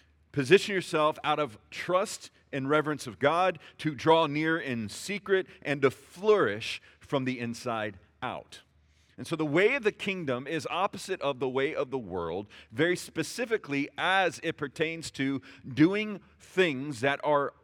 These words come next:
ought to be launched and done in response to who God is and all that God has done,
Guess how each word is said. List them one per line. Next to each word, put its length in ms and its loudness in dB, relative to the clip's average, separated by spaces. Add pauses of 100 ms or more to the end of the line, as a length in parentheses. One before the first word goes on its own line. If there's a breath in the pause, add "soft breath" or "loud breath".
ought 300 4
to 100 -12
be 240 -4
launched 480 -2
and 260 -6
done 460 2
in 320 -6 (320 soft breath)
response 480 0
to 120 -2
who 120 0
God 300 4
is 480 0
and 180 -4
all 220 0
that 160 0
God 240 0
has 340 -4
done, 360 -4